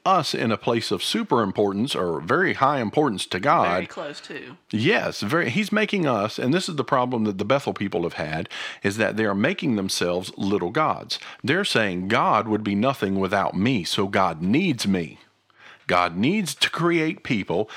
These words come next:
Speaker 1: He needed to create man to be a reflection of who he was. 'Cause how else would anybody even have known he existed? He would have just been a thought or a concept. That is absolutely one hundred percent garbage. It is absolutely wrong.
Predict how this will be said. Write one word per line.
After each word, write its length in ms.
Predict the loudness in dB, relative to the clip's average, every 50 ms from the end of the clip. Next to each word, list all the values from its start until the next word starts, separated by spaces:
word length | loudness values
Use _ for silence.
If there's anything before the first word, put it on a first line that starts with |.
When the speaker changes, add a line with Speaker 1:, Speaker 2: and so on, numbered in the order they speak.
| -14 -14 -10 -4
Speaker 1:
He 140 | -2 0
needed 320 | 2 2 2 2 0 -2 -4
to 80 | -4
create 420 | -4 -2 0 0 2 2 0 -2 0
man 440 | 0 0 2 2 0 0 -2 -4 -2
to 100 | -4 -2
be 160 | 0 0 0
a 60 | 0
reflection 640 | 0 -2 -2 -2 -2 0 0 0 0 -2 0 0
of 100 | -2 -4
who 120 | -2 0 0
he 80 | 0
was. 280 | 2 2 2 2 2 0 -6 -14 -14 -8 0
'Cause 180 | 2 2 2
how 260 | 2 -2 -2 0 2 0
else 220 | 0 0 -2 -2
would 140 | -2 0 0
anybody 400 | 0 0 0 2 0 0 2 2
even 260 | 0 0 0 0 0
have 80 | 0 0
known 240 | 0 0 0 0
he 140 | 2 2 0
existed? 480 | 0 -2 -2 -2 -2 -2 -2 -2 -2 -2
He 100 | -2 -2
would 140 | -2 -2 -2
have 80 | -2
just 200 | -4 -4 -4 -2
been 140 | -2 -2 0
a 80 | -2 -4
thought 340 | -2 -2 0 0 0 0
or 140 | 0 -2 -2
a 60 | -2
concept. 640 | 0 0 0 2 2 0 -2 -2 0 0 0 0 -4 -10 -14 -14 -14 -14 -10 -2
That 200 | -2 0 0 0
is 200 | -2 -2 -4 -6 -10 _ 2
absolutely 680 | 4 4 4 4 2 0 0 0 2 2 0 2 2 2
one 160 | 2 2 0
hundred 240 | 0 0 -2 -2 0
percent 440 | -2 -2 -2 0 -2 -2 -2 -2 -2
garbage. 440 | 0 0 2 0 0 -2 -6 -6 -4
It 140 | -2 -2 -2
is 100 | -2 -4 -2 0
absolutely 600 | 0 0 0 -2 -4 -2 -2 -2 -2 -2 -2 -2
wrong. 260 | -2 -2 -2 -4 -4